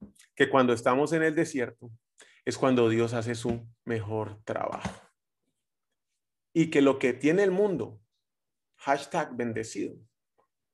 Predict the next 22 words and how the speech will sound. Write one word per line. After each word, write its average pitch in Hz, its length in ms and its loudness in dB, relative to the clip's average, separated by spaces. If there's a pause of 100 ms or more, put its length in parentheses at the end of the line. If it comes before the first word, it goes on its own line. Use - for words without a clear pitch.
(300)
y 131 60 0
lo 120 120 0
que 120 120 -2
muchos 139 260 -2
de 170 80 2
nosotros 131 340 -2
llegamos 127 360 2
a 135 100 -2
pensar 117 540 -4 (340)
que 120 140 0
bendecido, 113 580 0
sinónimo 120 600 -2
de 123 160 2
éxito, - 500 -12 (320)
no 120 180 -2
puede 123 140 2
estar 117 220 0
más 113 180 2
lejos 110 300 -2
de 110 100 0
la 104 100 -2
realidad. 104 520 -8